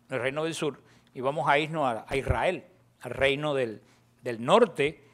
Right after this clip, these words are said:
para considerar a, al hijo de, de Jeroboam, el sucesor de, de Jeroboam en el norte. Y dice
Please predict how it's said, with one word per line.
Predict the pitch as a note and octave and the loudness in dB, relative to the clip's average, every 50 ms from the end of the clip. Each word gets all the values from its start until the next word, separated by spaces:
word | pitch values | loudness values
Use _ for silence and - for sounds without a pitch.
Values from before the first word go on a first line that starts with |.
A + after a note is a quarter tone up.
| _ _ _ _ _ | _ _ _ _ _
para | - C3 C3 C#3 C3+ | 0 2 2 2 2
considerar | - C#3 C3 - - C#3 C3+ C3 C3 B2 C#3 D3 D#3+ E3 E3+ - | 0 -4 -6 -4 -4 -2 0 0 4 6 8 8 6 6 2 -2
a, | - D3+ C3 A#2+ A2 G#2 G#2 - _ _ _ _ _ _ _ - | -4 -2 -2 -2 -2 -4 -8 -14 _ _ _ _ _ _ _ 0
al | C#3+ C3+ C3 C#3 | 2 2 4 2
hijo | E3 D#3+ D#3+ F3+ E3+ D3+ | 2 2 2 2 2 2
de, | D3+ C3 A#2 G#2 F#2 - _ _ _ _ _ _ _ - | 0 -2 -4 -6 -10 -16 _ _ _ _ _ _ _ -6
de | B2+ C3 B2+ | -4 -4 -4
Jeroboam, | A2 A#2 B2 A#2+ A#2+ C3+ D3 D#3+ D#3+ D3+ D#3 D3+ C#3+ D3 D#3+ D#3+ C#3 A#2+ G#2 G2 G2 - _ _ _ _ _ _ _ _ | -2 -2 -4 -2 2 4 4 4 4 2 2 4 6 6 6 4 0 -6 -10 -12 -18 -20 _ _ _ _ _ _ _ _
el | - B2+ A#2 | -14 -12 -12
sucesor | - - - - - A2+ - - C3+ C#3+ D3 D#3 | -10 -12 -12 -12 -12 -12 -8 -6 -4 -4 -4 -4
de, | C#3+ D3 C3+ A#2+ G#2 - - _ _ _ _ - | -6 -6 -6 -8 -10 -12 -18 _ _ _ _ -14
de | - B2+ A2+ | -10 -8 -6
Jeroboam | B2 A#2+ B2 C#3 D3 D#3+ E3 D3+ C#3 C3 C3 C#3 C#3+ C#3 | -4 -4 -2 -2 -2 -2 -2 -2 -2 -2 -2 -4 -6 -8
en | C#3 | -8
el | C3+ C#3+ D3+ | -8 -6 -2
norte. | E3+ G3 F#3 F3+ - A#2+ G2+ - - - - - - - - | -2 -2 -2 -4 -8 -12 -14 -16 -18 -20 -20 -20 -20 -12 -10
Y | C3 A#2+ | -8 -6
dice | C3+ D3+ D3 - E3+ D#3+ D3+ - - | -6 -4 -2 0 2 2 0 0 -4